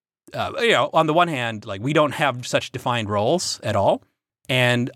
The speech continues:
on the other hand, like, we don't want to, right? <laughs> Like, e-, e-, every character in Cowboy Bebop can kinda do what any other character can do, just to different degrees of success. So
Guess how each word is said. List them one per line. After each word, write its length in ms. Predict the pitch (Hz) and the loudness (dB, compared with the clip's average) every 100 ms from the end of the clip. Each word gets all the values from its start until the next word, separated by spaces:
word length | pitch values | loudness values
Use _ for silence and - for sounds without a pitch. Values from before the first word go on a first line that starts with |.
| - | 0
on 180 | 143 | 0
the 80 | 120 | 2
other 160 | 151 175 | 2 2
hand, 360 | 135 113 101 113 | 0 -4 -6 -6
like, 240 | 104 98 | -6 -6
we 420 | 110 120 120 113 107 - _ _ _ _ _ _ - | -4 -2 -2 -2 -6 -14 _ _ _ _ _ _ -6
don't 480 | 123 131 123 117 - _ _ _ | 0 2 2 -4 -10 _ _ _
want 400 | - 127 147 190 | -6 -2 0 0
to, 380 | - - 123 92 85 | -4 -10 -10 -10 -6
right? 240 | 120 113 208 | -2 0 2
<laughs> 0 | |
Like, 120 | 160 | 2
e-, 40 | |
e-, 100 | 151 147 | 0 2
every 380 | 147 156 151 | 0 2 0
character 500 | 151 151 139 127 131 | 2 4 4 2 0
in 140 | 123 113 | 0 0
Cowboy 300 | 131 113 110 | 2 2 2
Bebop 340 | 117 107 127 | 2 2 0
can 140 | - 117 | -6 -2
kinda 320 | 131 131 123 | 0 2 0
do 500 | 107 113 113 107 107 - - _ - | 0 0 2 0 -2 -6 -20 _ -4
what 140 | 120 | 0
any 200 | 117 113 | 2 2
other 160 | 170 196 | 0 0
character 400 | 127 107 101 98 | -2 -6 -6 -8
can 160 | 107 104 | -8 -6
do, 200 | 101 98 | -6 -4
just 300 | 113 107 - - | -4 -4 -8 -10
to 80 | 120 | -2
different 340 | 127 - 117 | 0 0 -2
degrees 500 | 107 98 110 110 107 | 0 0 2 2 0
of 220 | 123 95 | -4 -6
success. 640 | - 101 - - - - - - _ _ _ _ _ _ _ _ | -6 -2 0 0 -2 -6 -8 -16 _ _ _ _ _ _ _ _
So 540 | - 123 117 110 107 | 0 4 6 6 2